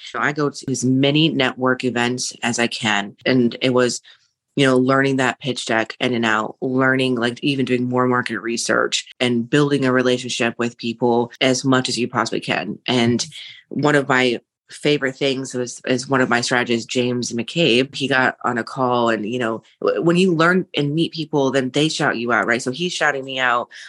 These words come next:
on a call, which gets someone, you know, who's, like, interested, like, "Oh, like, I would love to meet you," right? And, and then, and so forth and so forth. So, you know, I love the fact that you're, the biggest ad is your, what you're talking about, right? Like, it's literally what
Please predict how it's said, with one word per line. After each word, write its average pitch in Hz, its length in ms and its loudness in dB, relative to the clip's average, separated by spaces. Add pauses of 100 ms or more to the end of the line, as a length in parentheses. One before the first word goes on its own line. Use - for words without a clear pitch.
(120)
on 127 160 2
a 120 60 0
call, 123 360 2
which 127 220 0
gets - 320 -2
someone, 127 460 0
you 135 100 0
know, 104 220 2
who's, 135 240 -4
like, 113 200 -2 (120)
interested, 127 400 2
like, 117 180 2
"Oh, 190 100 4
like, 147 200 2
I - 200 2
would 131 140 2
love 127 160 2
to 135 140 -6
meet 139 180 -4
you," 98 160 0
right? 113 300 0
And, 127 200 -2 (380)
and 135 160 2
then, 123 160 0
and 135 160 0
so 135 240 2
forth 123 300 -4
and 120 100 -6
so 113 160 0
forth. 120 280 -2
So, 117 260 0 (340)
you 143 100 2
know, 127 280 2
I 135 140 2
love 131 400 -2
the 127 100 -10
fact 123 260 -6
that 104 220 -2 (180)
you're, 127 580 2
the 131 140 0
biggest 131 580 0 (340)
ad 123 320 2
is 135 360 -6
your, 123 440 2 (200)
what 127 200 0
you're 127 80 -6
talking 147 320 -4
about, 87 200 0
right? 107 180 2
Like, 117 100 2
it's 123 140 -6
literally 135 280 2
what 123 300 0